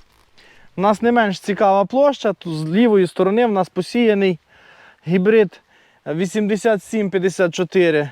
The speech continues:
від компанії Піонер. Двохсоте фао, також вже вимахала під два метри. Тут, скажімо так, трошечки слабша площа, і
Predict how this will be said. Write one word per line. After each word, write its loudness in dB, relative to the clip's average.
від -4
компанії 0
Піонер. 0
Двохсоте 0
фао, 2
також 2
вже 0
вимахала 2
під 2
два 4
метри. 0
Тут, 4
скажімо 2
так, 2
трошечки 0
слабша 2
площа, 0
і 0